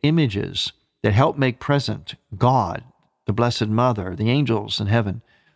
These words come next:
then we're es-, essentially denying the incarnation. We're denying the fact that God himself did not become flesh, did not become an image to us where we can see him, touch him, taste him.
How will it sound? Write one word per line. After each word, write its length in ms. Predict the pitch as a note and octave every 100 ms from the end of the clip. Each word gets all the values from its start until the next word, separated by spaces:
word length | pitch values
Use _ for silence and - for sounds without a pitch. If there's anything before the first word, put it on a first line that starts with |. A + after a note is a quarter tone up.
| _ _ _ _
then 300 | A#2+ D#3+ D#3
we're 160 | D#3 D3+
es-, 380 | - - - -
essentially 640 | - - C4 - C#3 B2+
denying 920 | A#2+ C3+ B2+ C#3 G3 G#3+ C#3 B2 A#2+ -
the 320 | A#2+ D3+ -
incarnation. 960 | C3+ B2+ - A2 G2+ F#2 - G2+ G#2+ G#2 _ _ _ _ _ _
We're 80 | B2+
denying 460 | A#2+ A#2+ D3 E3
the 80 | D3+
fact 340 | - B2 B2 -
that 160 | G#2+
God 280 | G#2 A2 G#2+
himself 640 | G2+ - B2 G2+ F2 - - _ _ _ _ _
did 120 | A#2
not 340 | G#2+ A#2+ A2+ -
become 400 | G#2 - G2+ F#2+
flesh, 420 | - G2 B2+ -
did 100 | A2
not 180 | B2 A#2+
become 340 | A2+ - A#2
an 140 | A2+ A2+ -
image 440 | F3 D#3 G2 -
to 120 | A2
us 440 | - G#2+ - - - _
where 160 | - A#2+
we 100 | A#2+
can 220 | - A#2+
see 300 | - - F3
him, 180 | B2+ F#2+ -
touch 260 | E3 -
him, 140 | G#2 F2
taste 360 | C3 C#3 -
him. 220 | A2 A2+